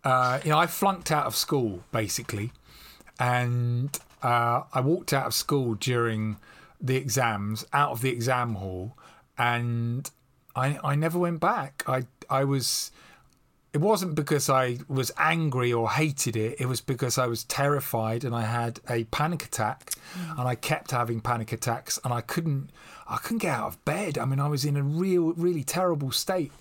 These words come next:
Speaker 1: And, you know, that was the darkest period of my life, really. And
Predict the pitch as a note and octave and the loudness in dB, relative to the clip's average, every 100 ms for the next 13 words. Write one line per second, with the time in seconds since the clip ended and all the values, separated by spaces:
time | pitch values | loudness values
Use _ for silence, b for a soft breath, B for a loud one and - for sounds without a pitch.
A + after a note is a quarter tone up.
0 | B B B B - C#3 C#3+ C#3+ C#3+ D3+ | B B B B -2 0 2 2 2 0
1 | - _ E3 E3 F#3 E3+ - C#3 D3+ D3+ | -6 _ 2 4 4 2 0 0 4 4
2 | C#3+ - B2 - - B B B - D3 | 2 0 -2 -2 -6 B B B -4 2
3 | C#3+ B2+ A2+ A#2+ A#2 C3+ C3+ - - G#2 | 2 2 0 0 2 4 2 0 -4 -4
4 | F#2+ G2+ - B B B B B - C3 | -4 -8 -10 B B B B B -2 2
5 | C3 C3 C3 C3 | 2 2 0 -2